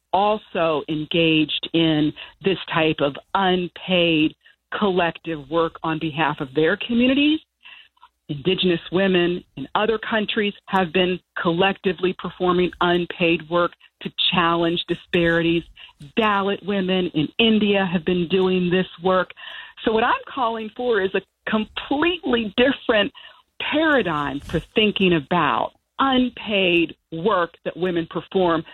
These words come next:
that is inclusive of the lives of racially marginalized women and women who are marginalized by their caste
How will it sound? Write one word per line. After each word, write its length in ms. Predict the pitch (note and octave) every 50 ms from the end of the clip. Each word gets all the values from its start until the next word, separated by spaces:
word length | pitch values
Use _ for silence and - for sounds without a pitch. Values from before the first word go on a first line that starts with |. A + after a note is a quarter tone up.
| - -
that 100 | F3 F3
is 100 | F3 E3+ -
inclusive 960 | F3 D#3+ E3 - - - - C#4 E4 F4+ G4 F#4 - - A3 F#3+ F3 F3 E3 - _ - _ _ _ _ _ -
of 220 | A#3 C#4 C#4 B3
the 100 | C4 C4+
lives 520 | A#3+ G3+ F#3+ F3+ F3 F3 E3+ E3+ F3 D#3 C#3+ - -
of 260 | C#3 C#3 C3+ C#3+ C#3 - - - - - - _ - B2+ C3
racially 580 | D#3 G#3+ A#3+ B3+ A#3+ - - - A#3+ A3+ A3 G#3
marginalized 1080 | G#3 F#3+ F#3 F#3+ F#3 F#3+ F#3+ F#3 G3 F#3+ F#3 F3+ F3+ F3 F3 E3+ E3 F3+ F3 - - D3+
women 480 | F#3 F#3 F3 F3 E3+ E3+ E3+ E3 D#3
and 200 | D3+ - - C3+
women 260 | D3 F#3+ G3 F#3 F#3 F3
who 160 | F3 F3 E3+
are 60 | E3+
marginalized 720 | E3 E3 E3 E3 E3+ - F3 D#3+ D#3 D#3 D#3+ D#3 D#3 - -
by 160 | C3+ - - -
their 120 | - - - _
caste 600 | - - F#3 E3+ E3 E3 D#3 D3+ E3 - - -